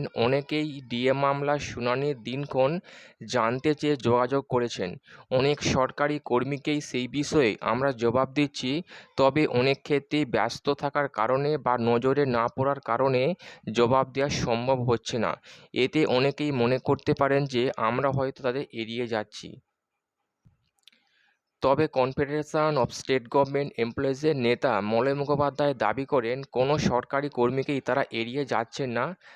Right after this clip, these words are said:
তাই বকেয়া ডিএ সংক্রান্ত মামলার সুপ্রিম কোর্টে শুনানি নিয়ে ভিডিও বার্তা প্রকাশ করেন তিনি। মলয়বাবু জানিয়ে দেন, আগামী পনেরোই জুলাই এই মামলাটি সুপ্রিম কোর্টে উঠতে চলেছে।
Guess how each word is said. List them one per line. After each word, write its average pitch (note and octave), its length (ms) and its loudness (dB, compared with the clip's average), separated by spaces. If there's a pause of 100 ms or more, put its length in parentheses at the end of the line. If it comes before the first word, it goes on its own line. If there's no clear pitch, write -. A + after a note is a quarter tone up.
(240)
তাই C3+ 240 0
বকেয়া B2+ 480 0
ডিএ B2 220 -4
সংক্রান্ত C#3+ 540 -2
মামলার A#2+ 560 2 (300)
সুপ্রিম D3 580 2
কোর্টে C#3+ 340 2
শুনানি C3+ 560 2
নিয়ে C#3+ 260 2
ভিডিও C3 440 0
বার্তা C#3 380 0
প্রকাশ C3+ 420 -2
করেন C#3+ 280 0
তিনি। A#2 280 0 (520)
মলয়বাবু C#3+ 580 4
জানিয়ে A#2+ 380 0
দেন, D3 260 2
আগামী C3 420 0 (100)
পনেরোই B2+ 380 4
জুলাই C#3 360 2 (160)
এই C3 200 0
মামলাটি C3 560 -2
সুপ্রিম C3+ 400 -4
কোর্টে B2+ 300 -2 (100)
উঠতে C3+ 320 0
চলেছে। A2+ 400 2